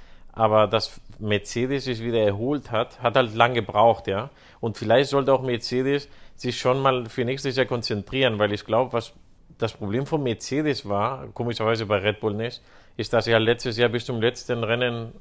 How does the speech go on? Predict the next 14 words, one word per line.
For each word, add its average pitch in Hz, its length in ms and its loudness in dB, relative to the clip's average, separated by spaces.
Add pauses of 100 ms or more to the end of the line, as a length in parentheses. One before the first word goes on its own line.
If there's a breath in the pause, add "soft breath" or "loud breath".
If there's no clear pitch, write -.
(160)
halt 117 400 0 (680)
in 120 120 -8
der 113 140 6
Saison, 113 720 0 (560)
die, 120 420 -6
in 117 120 0
der 117 200 4
aktuellen 131 400 2
Saison, 123 340 0
die 127 80 -2
sie 120 140 -4
gerannt 113 400 -2
sind, 123 320 -6
halt 120 340 2